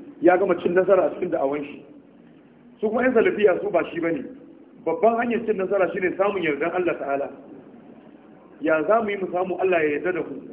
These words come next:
Ko da mutum zai gamu da Allah shi kaɗai, ko da zan gamu da Allah ni kaɗai, yaya zan yi in samu yardan Allah? Alaika bi asari man salafa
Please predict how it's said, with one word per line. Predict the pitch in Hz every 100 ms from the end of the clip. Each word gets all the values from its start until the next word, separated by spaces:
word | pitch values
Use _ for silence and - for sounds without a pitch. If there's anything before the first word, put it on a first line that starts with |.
| - - - - - - - - - - -
Ko | 262
da | 233 196
mutum | 180 220 190
zai | 196
gamu | 170 180
da | 170
Allah | 180 170 170
shi | -
kaɗai, | 175 - 277 - - - - - - - - - - - - - - - -
ko | 233
da | 220 175
zan | 160 190
gamu | 156 175
da | 165
Allah | 170 156
ni | 151 170
kaɗai, | 170 170 165
yaya | 160 147 147 143
zan | 196 180
yi | 196
in | 165
samu | 147 165
yardan | 165 135 151
Allah? | 160 143 - - - - - - - - - -
Alaika | 151 196 196
bi | 165
asari | 151 175 175 185 175
man | 160 180
salafa | 160 165 170 135